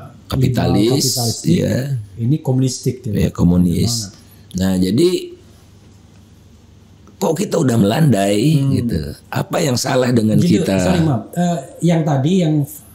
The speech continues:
Speaker 2: itu satu s-, di satu screen ya. Ya, oke ya.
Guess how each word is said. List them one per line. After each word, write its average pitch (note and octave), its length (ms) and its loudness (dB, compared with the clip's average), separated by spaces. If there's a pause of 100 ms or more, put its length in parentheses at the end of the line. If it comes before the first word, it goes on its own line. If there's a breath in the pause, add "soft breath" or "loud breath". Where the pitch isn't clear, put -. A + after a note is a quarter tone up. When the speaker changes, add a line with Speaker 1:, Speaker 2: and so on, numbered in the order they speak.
(120)
Speaker 2:
itu D3+ 180 -2 (260)
satu E3+ 480 2
s-, - 240 -10
di D3+ 560 2
satu D3 260 -4
screen D3+ 460 0
ya. C3 140 -2 (420)
Ya, B2+ 240 -4
oke - 180 -10
ya. A#2+ 140 -6